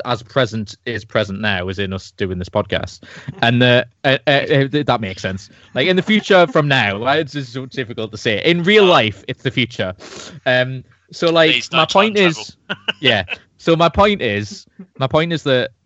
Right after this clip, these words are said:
Speaker 1: I like the idea, and this is why Star Trek in particular and sci-, science fiction is so,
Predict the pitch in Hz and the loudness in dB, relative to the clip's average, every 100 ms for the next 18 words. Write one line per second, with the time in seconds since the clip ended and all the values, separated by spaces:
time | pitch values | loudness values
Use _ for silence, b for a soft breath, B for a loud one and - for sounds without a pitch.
0 | _ _ _ 151 160 165 190 - 185 160 | _ _ _ 0 4 4 4 0 2 4
1 | 139 120 143 107 - 107 _ _ - 131 | 2 0 0 0 -2 -10 _ _ -10 -2
2 | 135 - 123 139 120 - 123 123 - 117 | -2 -2 0 2 2 2 0 0 -2 -4
3 | 113 110 - 127 110 104 104 - 120 117 | -4 -4 -4 -4 -2 0 0 0 2 2
4 | 117 120 110 101 131 123 110 110 110 - | 0 -2 -2 -2 -6 -6 -8 -8 -8 -4
5 | 113 107 107 | 0 0 -2